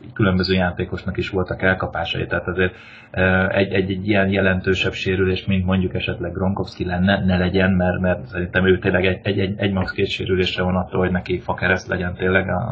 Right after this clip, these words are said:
a karrierjében, de, de egy ilyen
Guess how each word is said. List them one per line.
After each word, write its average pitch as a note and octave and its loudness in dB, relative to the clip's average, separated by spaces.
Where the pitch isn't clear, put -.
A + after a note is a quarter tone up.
a - -12
karrierjében, G2+ 0
de, F#2+ 2
de F#2+ 0
egy G2+ -2
ilyen G2+ 4